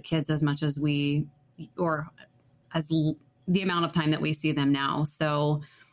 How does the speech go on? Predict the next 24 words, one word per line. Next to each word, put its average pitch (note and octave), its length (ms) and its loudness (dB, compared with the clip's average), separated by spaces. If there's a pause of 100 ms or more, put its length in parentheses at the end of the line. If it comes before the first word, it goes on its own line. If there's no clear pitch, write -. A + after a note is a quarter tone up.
(420)
that E3 220 0
was E3 140 -4
kind D#3 220 0
of D3 80 0
a, D3 240 0
a E3 120 -4
positive D3+ 540 -4
that - 100 -8
we D#3 140 2
had D3 160 -2
already D3 260 -2
had C#3+ 500 -2 (220)
a D#3+ 60 -4
child C#3+ 480 0
and D3 280 2
we D#3+ 120 0
didn't D3 180 0
have D3 140 0
to D3+ 80 -4
deal D3 200 -2
with C#3+ 140 -2
that C#3 320 -4
dynamic C#3+ 480 2
shifting D3+ 640 -4